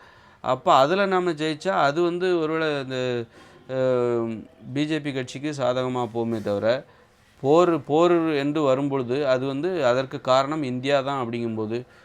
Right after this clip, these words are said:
அதனால் ஏற்படுகிற இ-, இழப்புகளுக்கும் இந்தியா தான் பொறுப்பேற்கும். அப்படிங்கும்போது அந்த பொறுப்பு எல்லாம் அந்த மோடி தலையில், மோடி, நரேந்திர மோடி அவர்கள் தலையில் தான் போய் விழும். அதனால போர்னு வந்தா இன்னும் வந்து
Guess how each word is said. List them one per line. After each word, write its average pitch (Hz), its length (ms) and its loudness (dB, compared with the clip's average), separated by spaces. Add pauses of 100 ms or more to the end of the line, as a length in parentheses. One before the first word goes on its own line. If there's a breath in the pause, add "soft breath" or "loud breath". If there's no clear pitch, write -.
(180 loud breath)
அதனால் 151 440 4
ஏற்படுகிற 143 520 2
இ-, 120 260 4
இழப்புகளுக்கும் 151 680 0
இந்தியா 127 300 0
தான் 131 220 -2
பொறுப்பேற்கும். 117 560 -4 (840)
அப்படிங்கும்போது 120 420 -2
அந்த 127 180 -2
பொறுப்பு 131 400 -4
எல்லாம் 135 220 -2
அந்த 139 140 -4
மோடி 127 320 -2
தலையில், 117 380 -2
மோடி, 120 680 -4
நரேந்திர 123 420 -2
மோடி 117 300 0
அவர்கள் 113 380 0
தலையில் 113 380 -2
தான் 120 380 -8
போய் 113 160 -4
விழும். 104 280 -8 (920 soft breath)
அதனால 117 300 -8 (600)
போர்னு 156 340 2
வந்தா 143 600 -4 (600)
இன்னும் 143 400 -2
வந்து 147 260 -6